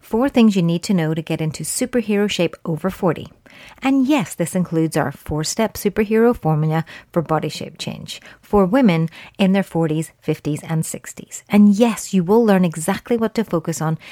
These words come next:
to get sexy strong without wasting your time, energy, and money. That doesn't involve spending hours in the kitchen or gym every day.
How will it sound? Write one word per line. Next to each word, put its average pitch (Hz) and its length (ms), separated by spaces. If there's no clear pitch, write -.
to - 80
get - 200
sexy 185 400
strong 160 400
without 160 300
wasting 170 360
your 208 100
time, 185 380
energy, 170 340
and 165 160
money. 151 380
That 170 180
doesn't 160 260
involve 165 460
spending 151 400
hours 170 340
in 202 60
the 196 80
kitchen - 400
or 160 100
gym 226 300
every 156 240
day. 156 300